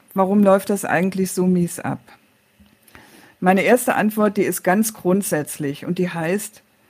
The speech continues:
die Menschen in den Ländern der dritten Welt, die haben nichts zu essen, weil sie es sich in einer Welt des Eigentums schlicht nicht kaufen können.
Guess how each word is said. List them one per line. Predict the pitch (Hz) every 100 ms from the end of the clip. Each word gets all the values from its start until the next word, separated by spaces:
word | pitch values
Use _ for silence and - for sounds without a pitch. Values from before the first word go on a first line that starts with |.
| _ _ _ _ _ -
die | 190
Menschen | 175 208 214 226 226
in | - 196
den | 190
Ländern | 190 196 196
der | 190
dritten | 185 - 185 185
Welt, | 170 165 196 -
die | 202
haben | 180 185
nichts | 190 -
zu | -
essen, | - 160 - 214 226 - - - _
weil | 175 190
sie | 214 202
es | 202 -
sich | 220 -
in | 196
einer | - 185 180
Welt | 160 175 214
des | 196 -
Eigentums | 151 175 202 214 208 214
schlicht | - 185 202 -
nicht | 196 -
kaufen | - 160 170 180 151
können. | - 143 139 123